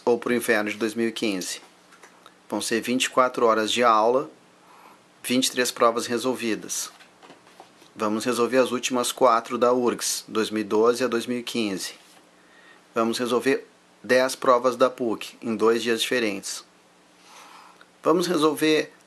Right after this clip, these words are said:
oito provas de Passo Fundo em dois dias diferentes, o enem no dia quatorze de julho. As aulas de terça-feira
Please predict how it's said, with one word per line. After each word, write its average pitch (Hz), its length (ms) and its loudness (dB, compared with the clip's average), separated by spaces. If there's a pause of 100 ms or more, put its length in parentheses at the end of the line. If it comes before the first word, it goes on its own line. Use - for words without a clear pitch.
(100)
oito 156 280 4
provas 135 320 2
de - 40 -2
Passo - 240 0
Fundo 131 300 -2
em 110 60 0
dois 117 260 2
dias 113 180 -2
diferentes, 127 540 0
o 135 80 2
enem 117 260 0
no 113 120 -2
dia 117 140 -2
quatorze 104 500 -4
de 107 120 -6
julho. 101 400 -8 (1500)
As 117 220 0
aulas 104 280 2
de 117 80 -4
terça-feira 120 880 -2